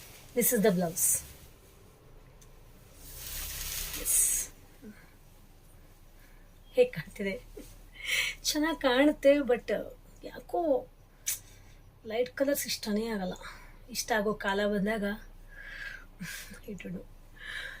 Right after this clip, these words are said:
ನಮ್ಮ ಮನೇಲಿ ಯಾರು "ನೀನು ಲೈಟ್ ಕಲರ್ಸ್ ತಗೋ" ಅಂತ ಯಾರು ನಂಗೆ ಫೋರ್ಸ್ ಮಾಡಲ್ಲ. Maybe my, ಆ, ಫ್ಯಾಮಿಲಿ ಆಗಿರ್ಬೋದು, ಆ, ನಮ್ಮಮ್ಮ, ನನ್ನ ಸಿಸ್ಟರ್ಸ್, ನನ್ನ ಹಸ್ಬೆಂಡ್,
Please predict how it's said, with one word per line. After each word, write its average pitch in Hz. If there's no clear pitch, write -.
ನಮ್ಮ 240
ಮನೇಲಿ 254
ಯಾರು 220
"ನೀನು 226
ಲೈಟ್ 208
ಕಲರ್ಸ್ 240
ತಗೋ" 208
ಅಂತ 202
ಯಾರು 196
ನಂಗೆ 202
ಫೋರ್ಸ್ 202
ಮಾಡಲ್ಲ. 185
Maybe 196
my, 190
ಆ, 190
ಫ್ಯಾಮಿಲಿ 214
ಆಗಿರ್ಬೋದು, 190
ಆ, -
ನಮ್ಮಮ್ಮ, 196
ನನ್ನ 190
ಸಿಸ್ಟರ್ಸ್, 196
ನನ್ನ 208
ಹಸ್ಬೆಂಡ್, 202